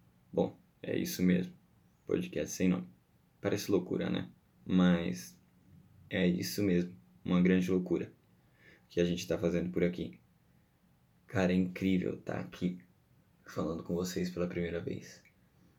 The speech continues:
É estranho, mas é assim que vai ser daqui pra frente. Bom, esse daqui é só um episódio piloto. Eu vou fazer só uma apresentação pra vocês de quem nós somos, como vamos funcionar e tudo mais.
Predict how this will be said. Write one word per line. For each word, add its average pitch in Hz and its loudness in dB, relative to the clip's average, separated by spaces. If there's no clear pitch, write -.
É - 2
estranho, 101 2
mas - -4
é 95 -6
assim 92 -2
que 87 -2
vai 90 0
ser 87 0
daqui 90 4
pra 95 0
frente. - -8
Bom, 95 4
esse - -4
daqui 117 0
é 143 2
só 151 -4
um 156 0
episódio 104 0
piloto. - -2
Eu 90 2
vou 90 2
fazer 90 -4
só 101 -2
uma 98 -2
apresentação 90 0
pra - -2
vocês 90 0
de - -14
quem - -8
nós 87 -6
somos, 90 0
como 87 -4
vamos 85 -6
funcionar 90 -2
e 92 0
tudo 107 -2
mais. - -8